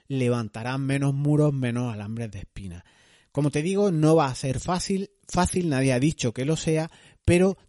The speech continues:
te va a venir mucho conocer estas dos cuestiones, que habrá cambio, eh, eh, que habrá caos en ese cambio y sobre todo que la gestión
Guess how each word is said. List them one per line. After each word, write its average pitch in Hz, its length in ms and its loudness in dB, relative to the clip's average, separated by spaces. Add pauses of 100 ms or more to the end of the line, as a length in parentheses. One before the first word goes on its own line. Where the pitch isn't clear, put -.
te 143 120 6
va 147 140 4
a 160 40 2
venir 151 300 0
mucho 160 480 -2
conocer 143 580 -4 (320)
estas 147 320 -2
dos 131 140 -4
cuestiones, 104 600 -10
que 135 140 -6
habrá 143 280 0
cambio, 165 640 -2
eh, 107 580 -10 (240)
eh, 107 260 -8
que - 120 -14
habrá 139 260 -8
caos 170 400 2
en 120 120 -2
ese 135 200 -4
cambio 156 420 -2 (380)
y 156 120 -4
sobre 139 280 0
todo 165 300 4
que 135 160 -2
la 127 100 -2
gestión 160 720 -2